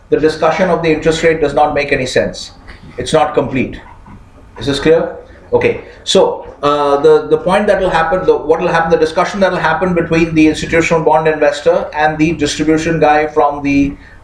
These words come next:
D C M division of, within the primary capital markets of an investment bank is going to be, the guy will say, the investor, the portfolio manager, uh, who is going to be buying the debt, is going to say, "Okay, I'm happy to buy the Saudi bonds,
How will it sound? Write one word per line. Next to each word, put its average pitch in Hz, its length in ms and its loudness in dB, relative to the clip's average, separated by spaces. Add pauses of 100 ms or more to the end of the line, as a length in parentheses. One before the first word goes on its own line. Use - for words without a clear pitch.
D 147 140 4
C 147 200 2
M 151 160 0
division 143 420 0
of, - 420 -2 (180)
within 139 260 0
the - 100 0
primary 135 340 0
capital 131 340 -2
markets 127 360 0
of 123 120 2
an 120 100 2
investment 120 440 0
bank - 300 -2 (460)
is 139 160 0
going 156 200 4
to 165 80 -2
be, 160 200 0
the 160 100 2
guy 156 280 2
will 170 120 0
say, 165 220 2
the 151 120 0
investor, 151 440 2
the 135 80 -6
portfolio 160 420 2
manager, 147 680 -2
uh, 127 120 0
who 139 120 2
is 139 80 2
going 139 180 2
to 127 40 -2
be 139 100 2
buying 135 320 0
the 139 80 -4
debt, - 380 0 (380)
is 131 80 -6
going 160 180 4
to 160 80 0
say, 160 160 2
"Okay, 160 160 2
I'm 151 180 2
happy 151 280 0
to 165 80 2
buy 156 260 2
the 151 160 -4
Saudi 143 320 0
bonds, 143 460 -2